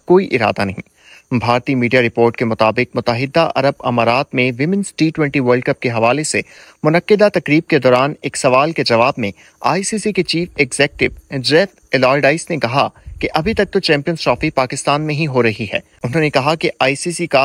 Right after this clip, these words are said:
अगले साल पाकिस्तान में शेड्यूल चैंपियंस ट्रॉफी को वहां से मुंतकिल करने का कोई मंसूबा नहीं है, क्योंकि अब तक किसी भी टीम की जानिब से ये टूर्नामेंट पाकिस्तान में खेलने से मुतल्लिक कोई एतराज सामने नहीं आया।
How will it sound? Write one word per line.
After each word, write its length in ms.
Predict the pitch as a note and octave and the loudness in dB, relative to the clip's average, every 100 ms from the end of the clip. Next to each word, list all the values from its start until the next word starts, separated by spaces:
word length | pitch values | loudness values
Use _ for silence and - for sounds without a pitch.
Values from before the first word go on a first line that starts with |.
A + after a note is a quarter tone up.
| - | 0
अगले 280 | - C#3 A2+ | -6 -4 -4
साल 260 | - C3 C3 | 0 -2 0
पाकिस्तान 440 | B2 A#2+ C3 C#3+ D3+ | -2 -4 -2 -2 0
में 120 | D3+ | -2
शेड्यूल 360 | C3+ A#2+ C3 C#3 | -2 0 -2 -2
चैंपियंस 460 | - C#3 F3 E3 | -2 -2 -4 -4
ट्रॉफी 280 | - - D#3+ | -2 -2 -2
को 180 | C#3+ G2 _ _ _ | -4 -6 _ _ _
वहां 200 | D3 F#3+ | 0 2
से 120 | G3+ | 2
मुंतकिल 440 | G3 D#3+ D#3+ F#3 G3 | 0 0 0 0 2
करने 240 | D3 C#3 | 0 2
का 140 | E3+ F3 - | 0 -2 2
कोई 200 | F3 G#3+ | 2 4
मंसूबा 420 | G3 C3+ B2 A2+ | 0 0 0 2
नहीं 260 | G#2 F#2+ G2 | 0 -4 -8
है, 80 | - _ _ _ | -12 _ _ _
क्योंकि 200 | A#2+ A2+ B2 | 0 0 0
अब 240 | C3 - | 0 0
तक 120 | C#3+ C#3 - | -2 0 -2
किसी 260 | C3+ E3 | 0 0
भी 140 | D#3+ D3 | 0 0
टीम 220 | B2 B2 | 0 -2
की 120 | B2+ | -2
जानिब 320 | A#2+ A2 A#2 | 0 0 -2
से 160 | - B2+ | -2 -2
ये 140 | A#2+ | 0
टूर्नामेंट 460 | A#2+ A#2 B2 C3 B2+ | 2 2 2 -2 -2
पाकिस्तान 460 | A2+ A2+ - C3+ D3+ | -4 -4 -4 -2 -2
में 120 | D3 | -4
खेलने 320 | B2+ A#2+ B2 | -2 0 -2
से 120 | - | -2
मुतल्लिक 440 | A2+ A2 A2+ G#2 - - _ - | -2 -2 -2 -2 -8 -20 _ 2
कोई 260 | G3 A#3 - | 4 4 0
एतराज 360 | C3 C3 B2 B2 | 0 2 2 2
सामने 320 | - G#2+ G#2+ | 0 0 0
नहीं 240 | G2+ G#2+ F#2+ | -2 -2 -2
आया। 180 | E2+ | -4